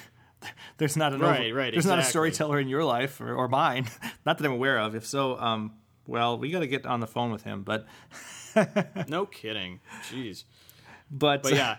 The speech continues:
Speaker 2: yeah. So anyway, but the real reason Marty has to leave is to get back, uh, get back to the future because Doc's busy setting up the whole, you know,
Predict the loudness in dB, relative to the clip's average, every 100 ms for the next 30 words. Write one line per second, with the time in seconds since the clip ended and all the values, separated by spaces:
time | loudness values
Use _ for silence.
0 | -2 2 2 2 0 0 2 2 2 0
1 | 0 2 2 2 0 0 -2 0 0 0
2 | 0 0 -2 -4 -6 -4 -2 -2 -4 -6
3 | -6 -8 -4 -4 -2 0 0 0 -6 -10
4 | -4 -2 0 -2 -6 -4 -2 0 0 -2
5 | -8 -2 0 0 -2 -6 -6 -8 -8 -6
6 | -2 -2 -4 -8 -8 -8 -6 -6 -4 -2
7 | -2 -2 -6 -8 -8 -6 -4 -2 -2 -4
8 | -4 -4 -4 -4 -8